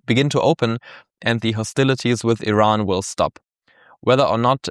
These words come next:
the United States can reach an acceptable, verifiable deal with Iran regarding its nuclear program and other issues is yet to be determined, but I see little downside in trying.“ Also total harmlos,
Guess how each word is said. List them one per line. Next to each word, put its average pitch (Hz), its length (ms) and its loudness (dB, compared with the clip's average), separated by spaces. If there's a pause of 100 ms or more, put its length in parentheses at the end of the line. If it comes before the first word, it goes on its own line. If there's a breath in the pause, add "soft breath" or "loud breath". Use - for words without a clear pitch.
the 117 120 0
United 110 380 0
States 104 340 -2
can 104 240 -2
reach 113 320 -2
an 113 160 -6
acceptable, 117 720 -2
verifiable 110 760 2
deal 107 400 -2
with 101 220 -2
Iran 101 600 0
regarding 101 460 0
its - 160 -12
nuclear 120 300 -4
program 101 600 -2
and 107 280 -4
other 113 140 0
issues 117 420 -2
is 107 260 -6
yet 117 160 2
to 127 100 -4
be 110 160 -4
determined, 117 640 -2 (240 loud breath)
but 120 120 2
I 113 60 2
see 127 260 -2
little 160 260 2
downside 120 600 0
in 101 80 -4
trying.“ 107 540 -2
Also 110 240 0 (360 loud breath)
total 139 580 0 (380)
harmlos, 151 680 -2